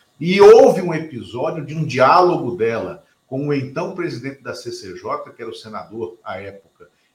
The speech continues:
Eunício Oliveira, em que ela quase desiste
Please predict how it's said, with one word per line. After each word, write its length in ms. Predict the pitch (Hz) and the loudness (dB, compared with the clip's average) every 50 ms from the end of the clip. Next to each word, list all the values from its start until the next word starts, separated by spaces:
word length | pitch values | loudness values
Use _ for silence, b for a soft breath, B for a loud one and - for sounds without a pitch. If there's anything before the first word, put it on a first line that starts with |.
| _ | _
Eunício 500 | - 110 107 107 113 117 113 - - 98 | -16 -14 -12 -12 -12 -14 -14 -14 -18 -18
Oliveira, 480 | 92 87 80 82 82 87 - - - - _ _ _ _ _ _ - | -18 -18 -20 _ -18 -16 -16 -16 -16 -18 _ _ _ _ _ _ -18
em 120 | 214 - | -18 -18
que 120 | - - 170 | -14 -10 -8
ela 220 | 160 175 185 180 | -6 -6 -6 -8
quase 500 | - - - 127 120 135 139 - 147 151 | -8 -4 -2 0 0 0 0 -2 -8 -10
desiste 720 | - 285 - 117 104 151 180 175 - - - - - _ | -8 -8 -8 -8 -8 -10 -10 -10 -12 -12 -16 -20 -20 _